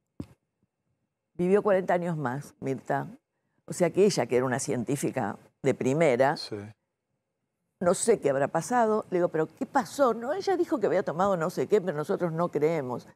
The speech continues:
Speaker 1: eso". "No, yo", me dice, "soy científica, no, no, no creo en nada esotérico, por lo menos a priori, así".
Speaker 2: Sí.
Speaker 1: Pues,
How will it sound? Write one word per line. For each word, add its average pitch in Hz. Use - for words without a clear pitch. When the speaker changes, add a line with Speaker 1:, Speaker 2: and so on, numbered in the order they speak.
Speaker 1:
eso". -
"No, 160
yo", 220
me 262
dice, 202
"soy 180
científica, 196
no, 175
no, 165
no 165
creo 196
en 180
nada 190
esotérico, 202
por 139
lo 131
menos 180
a 151
priori, 175
así". 151
Speaker 2:
Sí. -
Speaker 1:
Pues, 165